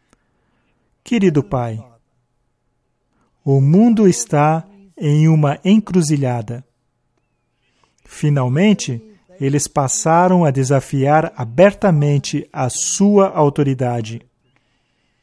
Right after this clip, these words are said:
E, Pai, sabemos que, ao olharmos para a Bíblia, para a história dos filhos de Israel, este era o sinal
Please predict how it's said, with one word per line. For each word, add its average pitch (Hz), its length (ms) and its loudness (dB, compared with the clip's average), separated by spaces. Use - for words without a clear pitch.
E, 151 100 0
Pai, 135 460 -2
sabemos 208 760 0
que, 160 400 0
ao 135 160 2
olharmos 147 600 2
para 127 240 -6
a 120 40 -6
Bíblia, 131 520 -2
para 127 180 -4
a - 20 0
história 170 600 2
dos 127 260 -4
filhos 143 440 0
de 127 120 -6
Israel, 123 720 -4
este 180 600 0
era 151 220 0
o 139 40 -2
sinal 123 800 -4